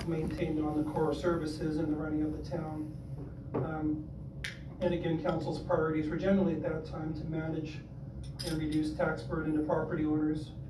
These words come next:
improve efficiencies within the organization, and, and partnerships. Um, there's been a real focus on the improvement of recreation services and, and infrastructure,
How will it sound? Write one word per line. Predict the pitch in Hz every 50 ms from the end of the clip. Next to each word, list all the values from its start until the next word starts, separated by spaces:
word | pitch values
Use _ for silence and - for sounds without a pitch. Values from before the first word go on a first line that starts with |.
| - - - - - - - - - - - - - - - - - - 185
improve | 170 156 - 180 160 151
efficiencies | 151 156 185 190 190 185 180 170 156 - 175 165 160 160 160 156 - - - -
within | - 160 156 175 170 160
the | 160 156
organization, | 151 156 160 156 151 156 156 151 151 - 156 156 160 156 160 151 - - - - - - - - - - - -
and, | 220 - - - - - -
and | - - - -
partnerships. | - - 156 160 160 - - - - - - - - - - - - - - - - - - - - - - - - - - - - - - - - - - - - -
Um, | - 156 151 151 156 156 - - - - - - 180
there's | 175 165 165
been | - - 190 175
a | 165
real | 175 180 170 175
focus | 180 175 165 165 170 - - -
on | 165 160 160 151
the | 151 156 156
improvement | 151 151 - 190 180 175 165 165 156 151
of | 151 151
recreation | 160 156 156 160 165 165 165 165 165 165 160 151 151
services | 175 165 165 170 165 - - 175 160 156
and, | 156 151 151 151 143 -
and | 156 151
infrastructure, | 160 165 - - - 185 175 165 - - 202 202 -